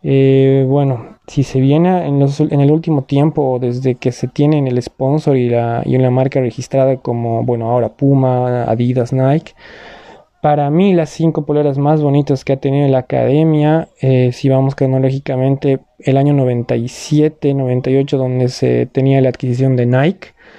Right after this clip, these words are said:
y Bolívar utilizó esta polera muy bonita, era celeste de un claro, semiopaco, semiclaro, con cuello tradicional blanco. Tenía el sponsor de taquiña, a un lado el logo de Nike y el escudo del Bolívar a la derecha.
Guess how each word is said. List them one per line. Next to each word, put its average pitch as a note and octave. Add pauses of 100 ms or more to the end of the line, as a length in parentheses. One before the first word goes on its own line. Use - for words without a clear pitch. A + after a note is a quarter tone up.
(360)
y C#3
Bolívar C#3
utilizó C3
esta C3+
polera D3
muy C3+
bonita, C#3
era C3
celeste C3
de C3
un C3
claro, B2+ (420)
semiopaco, C3+
semiclaro, C#3 (220)
con B2+
cuello B2 (800)
tradicional C3
blanco. B2+ (720)
Tenía C#3
el C#3
sponsor C3+
de C3
taquiña, F3
a C3+
un C#3
lado C3
el B2+
logo B2+
de B2+
Nike D3
y C3
el B2
escudo B2+
del B2
Bolívar B2
a A#2
la A#2
derecha. A#2+